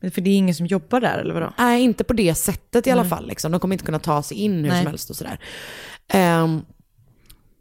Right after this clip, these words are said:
Speaker 2: så att hans teori är helt enkelt så här, de har gått söderut, ingen har letat där och därför har ingen hittat dem.
Speaker 1: Mm.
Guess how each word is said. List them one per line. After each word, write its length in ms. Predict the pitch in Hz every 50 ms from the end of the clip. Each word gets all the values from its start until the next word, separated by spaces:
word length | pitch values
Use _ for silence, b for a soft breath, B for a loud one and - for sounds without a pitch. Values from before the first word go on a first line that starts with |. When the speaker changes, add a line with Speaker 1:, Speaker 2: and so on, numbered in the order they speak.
| _ - -
Speaker 2:
så 120 | - 233
att 120 | 226 220 -
hans 360 | - - 214 269 277 277 269
teori 280 | - 247 233 202 190 175
är 40 | 170
helt 200 | 165 147 135 -
enkelt 220 | 147 147 147 147
så 100 | - -
här, 240 | 151 147 143 - - _ _ _ _ _ _ - - _ _ _ _ _ _ _ _ _ _ - _ _ _ _ _ -
de 260 | 202 180 214 247 269
har 80 | 302 269
gått 140 | 220 196
söderut, 680 | - - - 143 131 127 143 143 147 170 208 - - - _ _ _ _ _
ingen 260 | - 202 208 208 214
har 80 | 240 220
letat 340 | 190 185 165 151 - 165 -
där 300 | 160 151 101 - - - _ _
och 140 | - 180 185
därför 220 | 175 160 143 147 -
har 40 | 139
ingen 180 | 139 139 135 135
hittat 180 | 147 - -
dem. 140 | - - 160 - -
Speaker 1:
Mm. 120 | 185 170